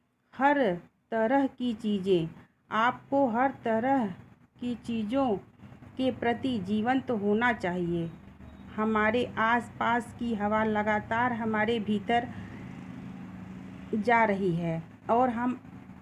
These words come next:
और बाहर आ रही है और यही हमारे जीवन का आधार है।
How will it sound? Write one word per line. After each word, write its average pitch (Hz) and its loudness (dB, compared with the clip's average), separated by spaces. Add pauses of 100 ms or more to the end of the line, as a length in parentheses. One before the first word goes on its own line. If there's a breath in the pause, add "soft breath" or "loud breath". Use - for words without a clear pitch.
(800)
और 262 2
बाहर 220 4
आ 208 0
रही 190 0
है 170 -4 (520)
और 240 0
यही 226 2
हमारे 240 2
जीवन 220 0
का 240 2 (200)
आधार 196 0
है। 170 -2